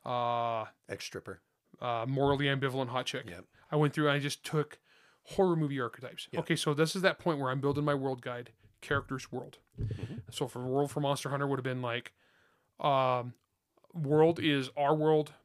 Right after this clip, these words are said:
Speaker 1: but horror movie tropes are all real.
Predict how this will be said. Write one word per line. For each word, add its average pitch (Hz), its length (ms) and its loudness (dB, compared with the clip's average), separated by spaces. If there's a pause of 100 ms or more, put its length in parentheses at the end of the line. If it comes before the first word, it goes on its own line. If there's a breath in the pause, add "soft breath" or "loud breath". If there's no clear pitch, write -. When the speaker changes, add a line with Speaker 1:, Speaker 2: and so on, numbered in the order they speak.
Speaker 1:
but 131 240 0
horror 147 520 0
movie 139 600 -4
tropes 147 380 0
are 139 160 -2
all 139 120 4
real. 131 440 -2